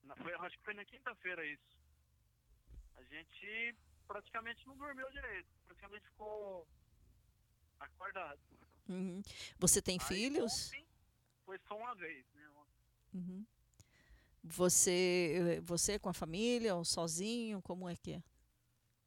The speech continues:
Speaker 2: Eu divido apartamento aqui com um amigo, também
Speaker 1: Uhum.
Speaker 2: brasileiro também.
Speaker 1: Uau.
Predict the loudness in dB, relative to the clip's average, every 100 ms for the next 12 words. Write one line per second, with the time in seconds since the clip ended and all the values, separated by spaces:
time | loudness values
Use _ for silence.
0 | _ _ _ -14 -12 -14 -16 -14 -14 -10
1 | -10 -12 -12 -12 -12 -14 -16 -16 _ -20
2 | -20 -20 -20 -18 -10 -10 -8 -10 -10 -18
3 | -18 -16 -8 -6 -4 -6 -8 -8 -8 -8
4 | _ _ _ _ _ -20 _ _ -20 -20
5 | -8 -6 -6